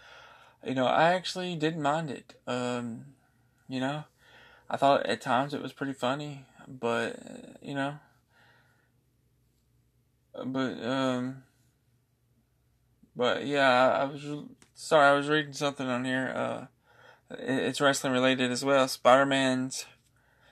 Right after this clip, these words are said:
Spider-Man just made Randy Savage's Bonesaw M C U canon.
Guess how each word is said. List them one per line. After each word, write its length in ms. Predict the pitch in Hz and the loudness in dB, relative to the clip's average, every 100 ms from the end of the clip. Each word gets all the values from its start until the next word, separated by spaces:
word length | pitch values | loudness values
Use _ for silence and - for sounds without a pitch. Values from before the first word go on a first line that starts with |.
| _ | _
Spider-Man 480 | - 160 160 147 | 6 6 8 4
just 240 | 135 143 - | 2 -2 0
made 260 | 139 139 | 0 0
Randy 340 | 127 131 131 131 | 0 0 2 -2
Savage's 540 | - 123 123 123 123 | 0 2 2 -2 -6
Bonesaw 500 | - 123 131 - 107 - | 0 2 2 0 0 0
M 220 | 127 131 | -4 -2
C 160 | - | -4
U 240 | 120 120 113 | -2 -2 -4
canon. 500 | - - - - | -6 -4 -4 -4